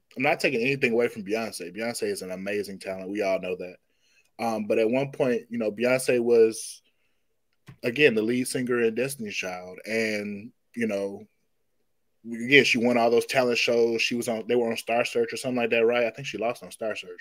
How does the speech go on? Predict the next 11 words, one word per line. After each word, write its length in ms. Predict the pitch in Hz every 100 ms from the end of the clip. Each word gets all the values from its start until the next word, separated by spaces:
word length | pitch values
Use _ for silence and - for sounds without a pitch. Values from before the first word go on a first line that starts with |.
| -
But 220 | 120 117 - - - - - -
the 80 | 127
point 320 | - 185 156
is, 520 | 156 127 104 - - _ _ _ _ _ -
at 140 | 123 123
one 180 | 151
point, 320 | 156 139 123 113
Beyonce 460 | 117 135 135 156
wasn't 480 | 123 120 127 135 143 - _ _ _ _ _ _ _ _
Beyonce. 420 | 139 175 214 151 80 65 - _ -
And, 600 | 123 127 120 117 113 117